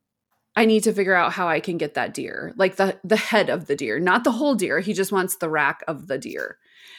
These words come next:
And he's like, "I have all the tools in my car to get the deer head."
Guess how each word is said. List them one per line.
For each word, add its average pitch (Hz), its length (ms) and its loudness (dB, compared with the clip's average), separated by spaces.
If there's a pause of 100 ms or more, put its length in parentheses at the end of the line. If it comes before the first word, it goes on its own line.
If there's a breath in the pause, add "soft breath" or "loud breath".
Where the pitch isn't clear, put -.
(220 loud breath)
And 240 100 6
he's 240 180 6
like, 214 260 4
"I 214 100 4
have 233 440 4
all 233 160 6
the 226 140 6
tools 190 680 4
in 220 160 6
my 208 180 6
car 165 640 2 (120)
to 233 120 0
get 196 240 4
the 190 80 2
deer 160 240 -2
head." 156 400 -8